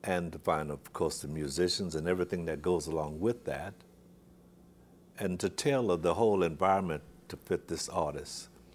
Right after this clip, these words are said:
Uh, I think that, uh, in short, would be the job of a producer. Of course, each one of those elements causes, uh, some other little peripheral, uh,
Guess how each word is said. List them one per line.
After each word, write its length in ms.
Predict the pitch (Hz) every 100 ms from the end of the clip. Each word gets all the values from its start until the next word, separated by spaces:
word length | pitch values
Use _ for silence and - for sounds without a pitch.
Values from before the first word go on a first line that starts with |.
| - - - - - - - - - - - - - - - - - - -
Uh, 240 | 104 92
I 220 | - 104 110
think 340 | - 107 104
that, 260 | 98 101 101 - - - -
uh, 360 | 87 80 78 76 - - - - - -
in 160 | 107 87
short, 460 | - - 110 87 -
would 220 | 78 69
be 300 | 80 73 69 - 73 -
the 80 | 71
job 280 | 82 73 71
of 100 | 67
a 140 | -
producer. 520 | - 69 73 - - 73
Of 160 | 73 -
course, 220 | 92 73
each 200 | 92 -
one 180 | 90 85
of 100 | 71
those 300 | 78 76 73
elements 640 | 82 82 76 73 - - -
causes, 500 | 95 82 78 - 80
uh, 20 | 78 - -
some 300 | - - 78
other 300 | 78 78 71 69 -
little 200 | 82 76
peripheral, 720 | 73 95 95 - 85 78 73 - - - - - - -
uh, 280 | 90 78 71